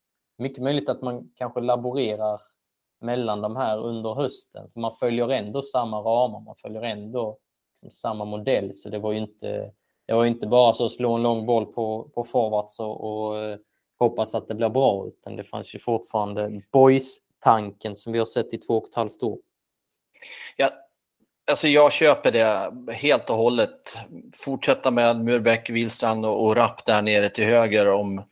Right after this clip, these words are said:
Speaker 2: ja, de två då. Eh, och då är det ju värt att fortsätta med systemet. Dessutom tror jag att de kommer att kunna få ut mer av systemet när de inte möter just H I F. Där,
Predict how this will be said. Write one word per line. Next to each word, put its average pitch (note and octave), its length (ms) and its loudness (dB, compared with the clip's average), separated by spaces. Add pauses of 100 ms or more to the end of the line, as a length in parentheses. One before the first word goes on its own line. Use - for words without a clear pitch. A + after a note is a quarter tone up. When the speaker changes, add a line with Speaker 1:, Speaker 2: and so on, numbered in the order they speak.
(540)
Speaker 2:
ja, G2+ 160 2 (160)
de G#2+ 320 2
två G#2+ 260 2
då. F#2+ 200 4 (540)
Eh, G2+ 480 6 (440)
och B2+ 120 0
då B2+ 200 8
är B2 100 12
det B2 60 6
ju A#2+ 120 6
värt A#2 320 4
att G#2+ 60 -4
fortsätta A#2+ 340 0
med G#2+ 140 0
systemet. G#2+ 420 2
Dessutom A#2+ 360 0
tror A#2 220 2
jag G#2+ 100 8
att - 280 -2
de A#2 240 -2
kommer A2+ 300 2
att G#2 60 -2
kunna A#2 160 -4
få B2 120 -2
ut A2+ 140 -4
mer C3+ 240 6
av B2 80 6
systemet G#2+ 580 0
när A2+ 60 -2
de G#2+ 120 0
inte G#2+ 260 -4
möter G#2 300 0
just G2 240 -2
H A2+ 320 2
I G2 80 6
F. E2 140 4 (180)
Där, A#2 360 4